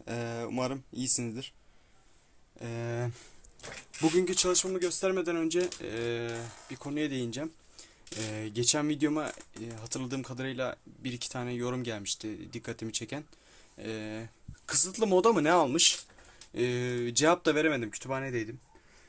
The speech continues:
Ee, yani veremedim cevap. Ee, şey, bir arkadaşımız şey demişti. Ee, neydi? Ha, ee, işte çalışma verimin çok kötü falan, ee,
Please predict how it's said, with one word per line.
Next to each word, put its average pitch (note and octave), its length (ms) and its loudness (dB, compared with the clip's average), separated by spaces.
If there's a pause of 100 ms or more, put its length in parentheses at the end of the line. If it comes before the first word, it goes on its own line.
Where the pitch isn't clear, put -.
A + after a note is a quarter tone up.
(400)
Ee, - 40 -12 (420)
yani D3+ 400 2
veremedim D3 400 2
cevap. D3 300 0 (340)
Ee, A#2 400 -4
şey, E3+ 400 4 (460)
bir D3+ 140 4
arkadaşımız D#3 600 4
şey D#3+ 280 6
demişti. A2+ 420 0 (640)
Ee, G#2+ 580 -6
neydi? A2+ 340 -6 (920)
Ha, D3 220 2 (420)
ee, A2+ 440 -6
işte C3+ 420 4 (360)
çalışma D3+ 540 6
verimin D3+ 340 2
çok C#3+ 260 0
kötü A#2+ 480 -2
falan, B2+ 380 0
ee, G#2 580 -6